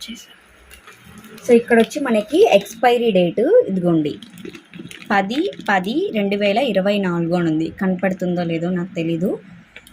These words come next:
పది పది ఇరవై నాలుగు ఉంది. నాకైతే డౌటే అన్ని రోజులు వస్తాయని నాకు నమ్మకం లేదు. ఎందుకంటే లాస్ట్ టైమ్ ఇచ్చిన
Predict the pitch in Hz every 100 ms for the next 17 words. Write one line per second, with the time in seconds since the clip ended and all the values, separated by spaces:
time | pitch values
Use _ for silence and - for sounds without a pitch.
0 | - 202 226 208 190 190 190 190 185 170
1 | 175 233 190 180 185 208 226 202 214 190
2 | 175 175 - - - 226 - _ _ -
3 | 190 196 190 190 180 190 196 180 165 170
4 | 170 185 202 165 160 175 185 190 240 285
5 | 202 _ _ _ - 208 226 - 240 220
6 | - 208